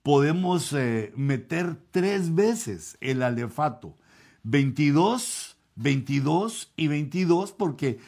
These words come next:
veintidós por tres, como se los pongo aquí, nos da sesenta y seis, que son los libros de la Biblia. Esto quiere decir que se le asignaría, eh, la letra o cada una de las letras del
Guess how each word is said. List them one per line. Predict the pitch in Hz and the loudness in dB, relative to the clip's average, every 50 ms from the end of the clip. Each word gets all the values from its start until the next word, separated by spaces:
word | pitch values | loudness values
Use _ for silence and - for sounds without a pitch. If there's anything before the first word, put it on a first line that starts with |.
| - _ - | -20 _ -6
veintidós | 110 147 147 143 131 139 139 139 135 165 170 165 | -2 0 0 0 0 -2 -2 0 0 0 0 0
por | - 190 190 170 - | 0 -2 -2 -2 -2
tres, | - 190 185 185 160 | -2 -4 -2 -4 -4
como | - 135 131 123 120 110 | -6 -4 -4 -2 -2 -2
se | 113 117 | 0 -2
los | 113 113 110 | -2 -2 -4
pongo | - - 135 143 160 165 180 180 | -4 -4 -4 -2 0 2 2 2
aquí, | 175 156 - - 131 123 135 139 - _ _ _ _ _ _ _ - | 0 0 -2 -2 -2 -2 -2 -4 -8 _ _ _ _ _ _ _ -4
nos | - 127 131 113 95 | 0 0 0 2 0
da | 135 143 143 | -2 -2 -2
sesenta | 139 - 165 135 - 151 139 131 120 139 135 | -2 -2 -2 -2 -2 -4 -4 -4 -4 -4 -4
y | 139 143 | -4 -4
seis, | 139 - 262 294 302 254 135 - - - - - - _ _ _ _ _ _ _ _ | -6 -6 -6 -6 -6 -6 -6 -8 -10 -14 -16 -18 -20 _ _ _ _ _ _ _ _
que | - 147 135 | -2 -2 -2
son | 113 - - 170 190 208 202 180 | -2 0 0 0 2 2 2 2
los | 151 127 117 | 2 2 2
libros | 120 127 135 147 147 151 156 151 147 131 | 2 2 0 0 0 0 0 0 -2 -2
de | 139 139 | -4 -4
la | 135 143 147 156 | -4 -4 -2 -2
Biblia. | 185 240 269 262 190 117 85 73 - - - _ _ _ _ _ _ _ _ - - _ _ - | 0 0 0 0 -2 -4 -6 -10 -14 -20 -20 _ _ _ _ _ _ _ _ -20 -20 _ _ 2
Esto | 165 202 196 - 220 170 | 2 2 2 0 -4 -2
quiere | 160 208 214 214 220 214 208 | -2 -2 0 2 2 4 4
decir | 190 175 170 160 139 175 202 190 180 165 - | 4 4 2 2 0 0 0 0 0 -2 -4
que | - 165 151 | -4 -4 -4
se | 135 - 147 135 | -2 -2 -4 -4
le | 127 131 | -2 -4
asignaría, | 127 123 107 - 139 135 135 131 135 131 139 160 185 180 131 104 101 110 110 - _ _ _ _ _ - - _ _ _ _ _ _ _ - | -4 -6 -6 -6 -4 -4 -2 -2 -2 -2 -2 0 0 0 0 0 -2 -6 -10 -12 _ _ _ _ _ -20 -20 _ _ _ _ _ _ _ -2
eh, | 127 127 123 123 120 117 113 117 | 0 2 4 4 2 2 2 0
la | 127 135 135 123 | 2 2 2 2
letra | 127 131 151 175 170 - 185 165 143 131 117 104 90 80 - - | 4 4 2 2 0 0 2 4 4 4 4 2 -2 -6 -6 -4
o | 135 135 117 110 | -2 -2 -2 -2
cada | 170 170 170 180 175 | -2 0 0 2 2
una | 170 175 180 185 180 | 2 2 0 0 0
de | 160 147 135 | 0 0 -2
las | 123 120 123 120 | -2 -2 -2 -2
letras | 127 139 160 180 - - 120 107 98 90 87 92 | -2 0 -2 -2 -2 -4 -8 -8 -8 -10 -8 -6
del | 110 107 101 101 95 90 87 80 78 | -4 -4 -4 -4 -6 -8 -10 -12 -14